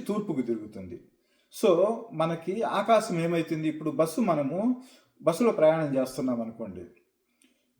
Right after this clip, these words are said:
మనం బస్సులో కూర్చున్నప్పుడు మనకి పక్కన, రోడ్డు పక్కన ఉన్న చెట్లు అవన్నీ ఆపోజిట్ డైరెక్షన్‌లో వెళ్తున్నట్టు అనిపిస్తాయి కదా, అంటే మనం ముందుకు వెళ్తుంటే చెట్లు అవన్నీ వెనక్కి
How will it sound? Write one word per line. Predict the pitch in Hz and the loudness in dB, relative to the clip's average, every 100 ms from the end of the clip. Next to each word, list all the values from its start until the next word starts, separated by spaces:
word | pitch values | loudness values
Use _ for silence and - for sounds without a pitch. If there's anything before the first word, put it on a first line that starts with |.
| _ 170 | _ 0
మనం | 170 175 | 2 2
బస్సులో | 165 175 269 226 | 2 2 4 4
కూర్చున్నప్పుడు | 180 175 185 147 - 135 202 254 - - _ - | 2 0 0 0 -2 -2 0 -2 -6 -18 _ -4
మనకి | 165 170 165 - | -2 -2 -4 0
పక్కన, | 175 - 208 143 | 0 2 2 4
రోడ్డు | 165 190 185 | 4 4 4
పక్కన | 175 - 165 | 2 2 -2
ఉన్న | 151 143 | 0 -2
చెట్లు | 170 151 214 170 | -2 -2 4 4
అవన్నీ | 156 190 240 285 - 143 | 4 0 0 0 2 2
ఆపోజిట్ | 170 226 185 165 | 4 4 4 8
డైరెక్షన్‌లో | 151 151 151 170 170 | 6 6 -2 0 2
వెళ్తున్నట్టు | 143 135 147 139 131 123 | 0 0 -2 -2 0 0
అనిపిస్తాయి | 123 120 - 123 120 | -2 -4 -4 -2 0
కదా, | 156 254 - - - | -2 -2 -8 -20 -8
అంటే | 147 190 | 0 2
మనం | 151 143 | 0 0
ముందుకు | 156 175 175 | 0 2 4
వెళ్తుంటే | 147 165 160 254 320 - - | 2 0 0 2 2 -4 -2
చెట్లు | - 170 196 | 0 4 8
అవన్నీ | 170 175 214 | 8 6 4
వెనక్కి | 160 190 | 4 4